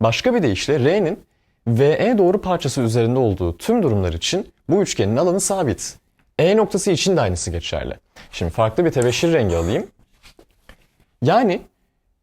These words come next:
R'nin şu şekilde oluşturduğu tüm dörtgenlerin alanı aslında şu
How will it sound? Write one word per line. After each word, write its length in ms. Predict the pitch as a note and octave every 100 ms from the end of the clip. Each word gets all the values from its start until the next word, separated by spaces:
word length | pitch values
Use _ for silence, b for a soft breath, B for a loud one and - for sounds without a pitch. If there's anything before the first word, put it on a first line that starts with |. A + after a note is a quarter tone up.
| A#2
R'nin 580 | A2+ D3+ A#3 G#3 - - _ _
şu 160 | - B3
şekilde 320 | B3 F3+ C#3
oluşturduğu 640 | - F3 A3 - D#3 G2 F#2
tüm 380 | - A#3 A#3+ C3
dörtgenlerin 640 | G#2+ - A#2 G#2+ G2+ F#2+
alanı 340 | - F#3 D3
aslında 580 | B2+ F#3 - F3+ A#2 B2+ - _ _ _ _ _ _ _ _ _ -
şu 460 | - - A3+ A#3